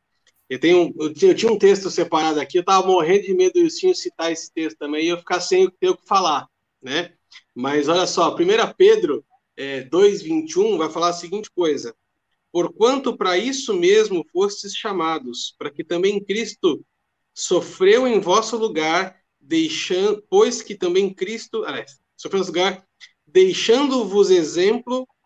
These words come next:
para seguirdes os seus passos." E aí eu tenho uma, uma frase que eu gosto, que fala a seguinte coisa:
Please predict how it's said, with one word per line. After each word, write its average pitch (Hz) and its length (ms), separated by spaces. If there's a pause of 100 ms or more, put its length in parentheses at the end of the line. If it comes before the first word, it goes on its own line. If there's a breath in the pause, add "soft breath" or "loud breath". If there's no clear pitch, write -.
(180)
para 185 220
seguirdes 175 760
os 165 160
seus 180 280
passos." - 600 (760)
E 165 80
aí 202 180
eu 254 180
tenho 226 200
uma, 208 260
uma 156 200
frase 170 400
que - 80
eu 147 60
gosto, 170 380
que - 140
fala 165 120
a 156 40
seguinte - 320
coisa: 135 320